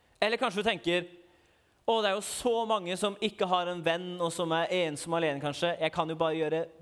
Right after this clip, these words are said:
bitte lite. Jeg kan jo kanskje bare snakke med en fyr." Det bitte lille, det kan Jesus gjøre så å gjøre. Så uansett hva du er, hva du har med deg, så kan Jesus gjøre noe som er bittelite.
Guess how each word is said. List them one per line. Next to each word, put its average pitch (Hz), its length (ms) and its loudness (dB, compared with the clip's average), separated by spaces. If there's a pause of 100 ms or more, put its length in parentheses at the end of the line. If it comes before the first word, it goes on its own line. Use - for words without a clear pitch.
(100)
bitte - 600 -8
lite. 240 480 -10 (520)
Jeg 214 80 -2
kan 214 160 0
jo 202 80 -4
kanskje 202 240 -2
bare 196 140 -2
snakke 202 180 -4
med 190 160 -2
en 196 120 -2
fyr." 220 200 -2 (480)
Det 180 160 -8 (240)
bitte 247 640 -10
lille, 226 300 -8 (580)
det 147 100 -6
kan 151 160 -2
Jesus 131 220 -4
gjøre 120 220 -4 (160)
så - 300 -6 (220)
å - 80 -20
gjøre. - 240 -20 (1600)
Så 190 60 -2 (100)
uansett 220 320 0
hva 214 80 2
du 196 80 0
er, 269 140 -2 (640)
hva 165 140 4
du 151 160 -4
har 240 180 2
med 247 220 0
deg, 269 140 -4 (760)
så 165 120 -8
kan 175 120 -2
Jesus 156 300 -2
gjøre 151 140 0
noe 139 100 -6
som 147 100 -8
er 147 140 -10 (180)
bittelite. - 680 -16